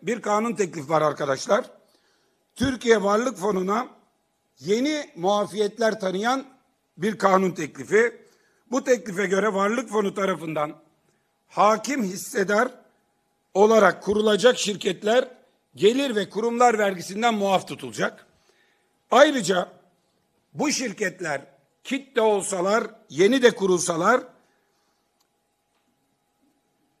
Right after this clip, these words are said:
kamu kurum ve kuruluş ve ortaklarına uygulanan mevzuat, uygulama ve kısıtlamalara tabi olmayacak.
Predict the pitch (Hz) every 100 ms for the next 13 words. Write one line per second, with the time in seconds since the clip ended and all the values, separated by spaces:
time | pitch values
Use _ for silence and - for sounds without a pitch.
0 | _ _ _ _ _ _ - 220 277 285
1 | 233 233 240 226 220 220 240 214 226 214
2 | 196 208 - 208 226 240 214 190 196 185
3 | 185 214 - 139 196 208 185 233 208 -
4 | 190 202 202 240 233 190 160 220 208 -
5 | 208 202 202 208 - 180 175 180 165 147
6 | 123 104 - _